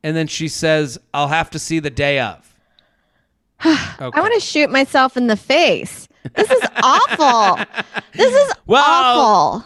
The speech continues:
Speaker 1: this is,
Speaker 2: It's
Speaker 1: this is what ha-
Speaker 2: <laughs> Too
Speaker 1: it is,
Speaker 2: much.
Speaker 1: uh, it's too much. This is what happens when he's being vague enough to keep this casual. He doesn't
Speaker 2: Yeah.
Speaker 1: wanna make a date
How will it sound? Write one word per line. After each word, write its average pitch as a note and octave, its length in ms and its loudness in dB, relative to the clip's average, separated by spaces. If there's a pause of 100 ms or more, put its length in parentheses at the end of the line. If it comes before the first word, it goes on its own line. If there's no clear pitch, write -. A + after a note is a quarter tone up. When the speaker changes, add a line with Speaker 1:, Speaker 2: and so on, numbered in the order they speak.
Speaker 1:
this A#3 380 0
is, D4+ 220 4
Speaker 2:
It's F#3 340 -2
Speaker 1:
this B3 300 2
is B3 120 0
what C#4+ 200 4
ha- A3+ 440 -2 (200)
Speaker 2:
<laughs> D#4+ 100 -4 (540)
Too G#4 160 -2
Speaker 1:
it B3+ 120 4
is, E4 280 2
Speaker 2:
much. - 100 0
Speaker 1:
uh, G#3+ 120 0 (120)
it's A3+ 480 0
too C4 160 0
much. A3+ 300 0
This C4 240 -2
is D4+ 120 -4
what D4+ 180 0
happens E3 960 -4 (480)
when D#3+ 600 -2 (560)
he's A#3+ 560 -4
being A#3 500 -2
vague F#3+ 560 0
enough F#3 380 0
to F3 100 -4
keep E3+ 300 -6
this F3 180 -6
casual. A#2+ 760 -6 (240)
He A#3+ 200 -2
doesn't D4 280 2
Speaker 2:
Yeah. F3 160 0
Speaker 1:
wanna A3+ 220 2
make G3+ 320 0
a F#3+ 80 0
date D3+ 720 -2